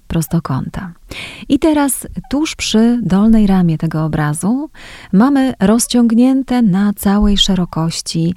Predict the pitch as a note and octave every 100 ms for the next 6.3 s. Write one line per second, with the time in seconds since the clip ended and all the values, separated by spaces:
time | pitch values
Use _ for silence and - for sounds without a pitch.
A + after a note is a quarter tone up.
0 | - - F3+ G#3 C4 A3+ G3+ G3+ - F3
1 | E3+ - - - - D4 G3 D#3+ E3 E3+
2 | - C3 - - - - - - - -
3 | - - A3+ A3 G3+ F3+ F3+ F3 G3+ G3+
4 | - F3 - A3+ G3 F#3+ F#3 F3 E3 D#3+
5 | - - - G3 F#3 F#3+ - - G3+ F3
6 | D#3+ E3 A3+